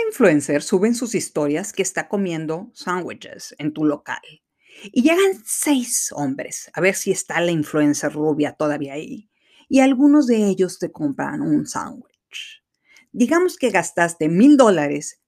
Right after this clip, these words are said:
para pagarle al influencer y solo recuperaste uno. "No te preocupes, mija.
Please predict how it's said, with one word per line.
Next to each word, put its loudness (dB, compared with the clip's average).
para 2
pagarle 0
al 2
influencer -2
y -8
solo 0
recuperaste -4
uno. -8
"No -4
te 0
preocupes, -4
mija. -4